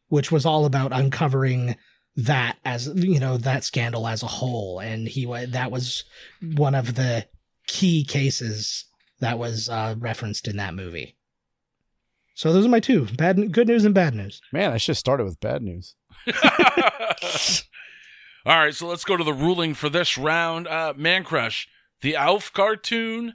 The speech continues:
Speaker 3: and, uh, the Beastie Boys burning some bridges outside of Brooklyn. Alf was huge. Really liked the Alf cartoon.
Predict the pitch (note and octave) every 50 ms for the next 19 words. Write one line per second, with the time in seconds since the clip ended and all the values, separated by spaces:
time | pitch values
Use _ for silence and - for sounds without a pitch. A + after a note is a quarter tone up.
0 | _ _ - B2+ B2 C3+ C#3 C#3 C#3 C3+ C#3 C#3 C3+ B2 A#2+ G#2+ - E3 G3+ G#3
1 | - - G#3 D#3+ C3 B2+ A#2 A2+ A2+ A2 G2 F2+ - B2+ C3 C#3 D3 D3 C#3+ C3
2 | - C#3+ B2+ A#2 A#2 C#3 D3+ D#3 C#3 C#3 B2+ A#2 - C3 C3 C3 - - C#3 C3+
3 | C3+ B2+ A2+ G#2 B2+ C#3+ D#3+ - B2+ G#2 - F#2 F#2 - _ _ _ _ _ _
4 | _ _ _ _ _ _ _ _ _ _ _ _ _ _ _ E3+ E3+ F3+ G3+ A3+
5 | A#3+ - - F#3 G3+ F#3+ D3+ - - - F3+ G3 A3+ A3+ F3 C3 A#2 A2 - -
6 | - _ _ _ C#3 D3+ F#3 G#3 A3 A3+ G3+ E3 D#3 D#3+ F3 E3 - F#3 F3 E3+
7 | E3 E3 E3 - - F3+ E3+ E3 - - F#3+ F3+ F3 F3 F3+ E3+ D3+